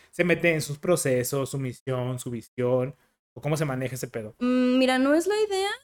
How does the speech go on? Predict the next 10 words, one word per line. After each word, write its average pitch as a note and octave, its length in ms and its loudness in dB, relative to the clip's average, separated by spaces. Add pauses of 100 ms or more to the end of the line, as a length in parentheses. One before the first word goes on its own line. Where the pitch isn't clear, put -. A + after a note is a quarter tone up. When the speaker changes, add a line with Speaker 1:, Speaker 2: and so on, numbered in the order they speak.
(160)
Speaker 2:
pero A#3 180 -4
muchas A#3 280 -4
veces B3+ 280 -2
sí B3 80 -4
piden A#3+ 320 -2
como G3 260 -6
esa G3 220 -6
ayuda. F#3 440 -4 (680)
Speaker 1:
Ya. A#2 220 -6 (480)
¿Y C#3+ 540 2